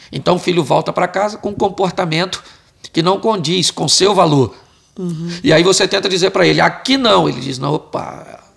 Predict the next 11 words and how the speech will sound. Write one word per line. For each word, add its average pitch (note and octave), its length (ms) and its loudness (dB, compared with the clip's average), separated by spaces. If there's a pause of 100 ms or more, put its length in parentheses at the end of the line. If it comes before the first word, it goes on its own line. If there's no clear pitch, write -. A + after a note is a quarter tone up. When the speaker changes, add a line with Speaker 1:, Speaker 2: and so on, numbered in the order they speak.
(520)
Speaker 1:
botei - 300 -4
a C#3+ 60 -2
sua - 200 -6
informação D3+ 600 -4
em F#3 120 -6
cima - 420 -12
da G#3+ 100 -8
matriz E3 600 -8 (520)
que D3+ 120 -2
eu C3 80 0
tenho. C3+ 420 -4